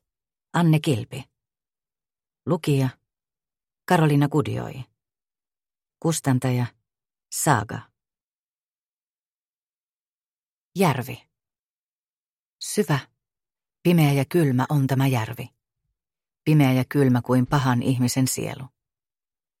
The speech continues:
Mutta kun aurinko laskee säteensä järven pinnalle, se vaikuttaa kirkkaalta ja ystävälliseltä,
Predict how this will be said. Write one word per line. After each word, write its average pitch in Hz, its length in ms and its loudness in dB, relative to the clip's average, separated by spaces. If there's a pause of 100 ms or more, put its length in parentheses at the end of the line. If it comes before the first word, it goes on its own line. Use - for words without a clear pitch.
(600)
Mutta 170 180 0
kun 160 180 2
aurinko 185 400 2
laskee 151 340 2
säteensä 143 480 0
järven 127 380 0
pinnalle, 120 460 -2 (420)
se 160 160 -4
vaikuttaa 151 500 0
kirkkaalta 147 540 -4
ja 135 120 0
ystävälliseltä, 110 760 -6